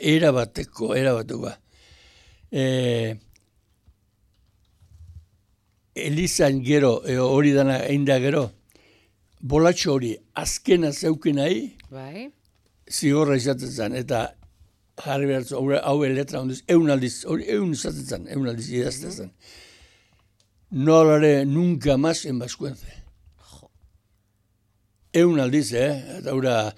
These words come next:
Speaker 1: eta letra txarra aldiz zen duen, beste hainbeste esaten zizun,
Speaker 2: Ah, bai,
Speaker 1: eh?
Speaker 2: eh?
Speaker 1: Ozean,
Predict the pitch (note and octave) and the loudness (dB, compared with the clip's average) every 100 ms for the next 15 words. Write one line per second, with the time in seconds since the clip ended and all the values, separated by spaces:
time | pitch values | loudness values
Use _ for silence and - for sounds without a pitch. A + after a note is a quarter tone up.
0 | - - B2 C3 C3+ D3 D3+ - C#3+ C#3+ | -18 -12 -4 0 0 0 -2 0 2 2
1 | D3 D3+ B2+ C#3+ D#3 D3 C#3 C#3 C#3 C#3+ | 2 -2 -2 -2 0 -2 -2 -2 -2 -6
2 | A#2+ C#3 B2 - - B2+ B2+ C#3+ C#3 C3 | -10 -10 -10 -12 -10 -8 -6 -6 -8 -12
3 | D3 E3+ _ _ _ _ _ _ - C3 | -16 -20 _ _ _ _ _ _ -20 -12
4 | - | -10